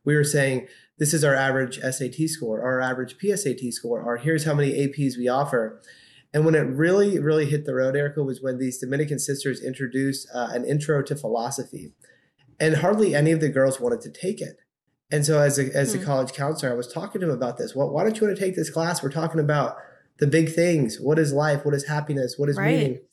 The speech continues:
Speaker 2: I would have jumped
Speaker 1: Yeah,
Speaker 2: at that.
Speaker 1: and, and the
Speaker 2: <laughs>
Speaker 1: reason was that it was not, uh, five A P points, right? It's gonna hurt their G P A
Speaker 2: Whoa,
Speaker 1: for our top
Speaker 2: yeah.
Speaker 1: students. And that was
Speaker 2: Right.
Speaker 1: this wake up, like, what are we doing? He-, here we've got as this faithfully Catholic school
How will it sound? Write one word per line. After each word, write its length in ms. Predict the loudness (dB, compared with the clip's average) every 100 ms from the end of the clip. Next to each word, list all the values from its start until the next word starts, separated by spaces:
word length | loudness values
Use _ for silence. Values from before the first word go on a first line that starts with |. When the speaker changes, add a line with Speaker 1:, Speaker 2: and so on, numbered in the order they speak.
| _ _ _
Speaker 2:
I 140 | -2
would 120 | 0
have 100 | 0
jumped 220 | -2 2 4
Speaker 1:
Yeah, 80 | 4
Speaker 2:
at 20 |
that. 240 | 2 2
Speaker 1:
and, 180 | 0 2
and 280 | 0 2 2
the 100 | 2
Speaker 2:
<laughs> 140 | 4
Speaker 1:
reason 400 | 2 2 0 -2 -2
was 260 | -2 0
that 200 | 0 0
it 160 | -2 0
was 240 | -2 -2
not, 400 | -6 -6 -6 -10 _ -10
uh, 220 | -8 -8 -10
five 360 | -6 -2 0 -2
A 220 | -2 -2
P 200 | -2 -4
points, 600 | -4 -4 -4 -4 -10 -16 _
right? 280 | -4 -2 -2 -4
It's 140 | -2
gonna 200 | 2 2
hurt 240 | 4 2
their 140 | 2 2
G 140 | 4
P 40 | 4
A 340 | 4 4 4
Speaker 2:
Whoa, 80 | 2
Speaker 1:
for 180 | 0 2
our 140 | 2
top 260 | 0 -2 -2
Speaker 2:
yeah. 60 |
Speaker 1:
students. 440 | 0 0 0 -6 -18 _ _ _ _ _ _ -20 -20 -20 _ _
And 120 | 2
that 120 | 6
was 120 | 6 6
Speaker 2:
Right. 40 |
Speaker 1:
this 140 | 2
wake 220 | 2 2 2
up, 120 | 0
like, 120 | 0
what 140 | 0 0
are 60 |
we 140 | 0 0
doing? 340 | 2 0 -2
He-, 220 | -6 -4
here 220 | 0 0
we've 300 | 2 0 0
got 300 | -2 -2 -2
as 180 | -4 -2
this 240 | -4 -4 -10 _ _ _
faithfully 420 | 0 0 0 0 0
Catholic 400 | -2 -4 -4 -8
school 640 | -6 0 2 2 0